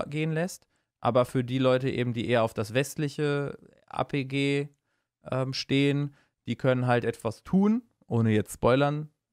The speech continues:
großartig spoilern zu wollen. Die, ähm, können was tun, was ein etwas, dein, das Spiel halt leichter macht, ohne jetzt irgendwie einen Schalter umzulegen,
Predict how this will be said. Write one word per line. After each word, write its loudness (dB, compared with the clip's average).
großartig -4
spoilern -2
zu -14
wollen. -4
Die, -2
ähm, -2
können -2
was -2
tun, -2
was -2
ein -4
etwas, -10
dein, -4
das -4
Spiel -4
halt -2
leichter -2
macht, -4
ohne 0
jetzt 0
irgendwie -2
einen -2
Schalter 2
umzulegen, -2